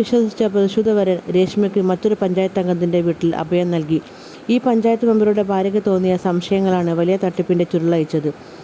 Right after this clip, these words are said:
അവർ നടത്തിയ പരിശോധനയിൽ രേഷ്മയുടെ ബാഗിൽ നിന്ന് മുമ്പ് വിവാഹം കഴിച്ചതിൻ്റെ രേഖകൾ കിട്ടി. തുടർന്നാണ് പോലീസിൽ വിവരം അറിയിച്ചത്. ഇതോടെ ആര്യനാട് പോലീസ് എത്തി വിവാഹത്തിന് തൊട്ടുമുമ്പ് രേഷ്മയെ കസ്റ്റഡിയിലെടുത്തു. പഞ്ചായത്ത് അംഗത്തെ വിവാഹം കഴിച്ച ശേഷം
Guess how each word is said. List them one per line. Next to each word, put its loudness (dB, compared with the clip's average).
അവർ 2
നടത്തിയ 0
പരിശോധനയിൽ 0
രേഷ്മയുടെ 0
ബാഗിൽ 0
നിന്ന് 2
മുമ്പ് 2
വിവാഹം 0
കഴിച്ചതിൻ്റെ 0
രേഖകൾ 0
കിട്ടി. -4
തുടർന്നാണ് 2
പോലീസിൽ 0
വിവരം 2
അറിയിച്ചത്. 0
ഇതോടെ 2
ആര്യനാട് 2
പോലീസ് 0
എത്തി 0
വിവാഹത്തിന് -2
തൊട്ടുമുമ്പ് 0
രേഷ്മയെ 0
കസ്റ്റഡിയിലെടുത്തു. 0
പഞ്ചായത്ത് 0
അംഗത്തെ 0
വിവാഹം 0
കഴിച്ച 0
ശേഷം 0